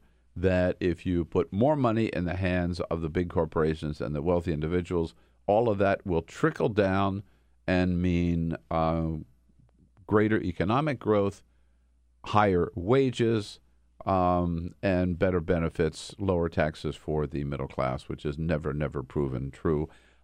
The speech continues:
Uh, I believe this bill, and, and the Senate Finance Committee bill, uh, passed the, uh, s-, uh, s-, uh, their own version of the bill yesterday.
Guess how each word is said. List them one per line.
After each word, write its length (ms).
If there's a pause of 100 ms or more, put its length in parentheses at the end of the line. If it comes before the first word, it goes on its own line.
Uh, 200 (100)
I 120
believe 400 (200)
this 140
bill, 340 (200)
and, 160
and 260
the 120
Senate 300
Finance 340
Committee 260
bill, 460
uh, 100
passed 420
the, 260
uh, 60
s-, 220
uh, 40
s-, 180
uh, 100 (540)
their 220
own 160
version 340
of 100
the 80
bill 240
yesterday. 540